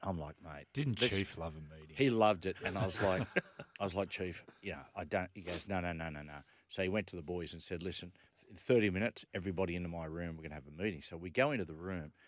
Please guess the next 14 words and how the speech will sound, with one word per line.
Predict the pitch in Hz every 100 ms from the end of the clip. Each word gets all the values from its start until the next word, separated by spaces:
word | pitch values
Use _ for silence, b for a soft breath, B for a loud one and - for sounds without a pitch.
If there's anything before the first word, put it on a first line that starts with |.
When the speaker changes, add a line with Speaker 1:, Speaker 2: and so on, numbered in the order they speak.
| b b b b b
Speaker 1:
and | - 92
everyone's | - 123 113 98
jammed | 76 92 87
in | 87 101
there, | 85 80
and | 78
Chief | - 90
just | - 92
goes, | - 90
"Right, | 80 92
we're | 90
gonna | 95
go | 98 92
around, | 90 87 80 98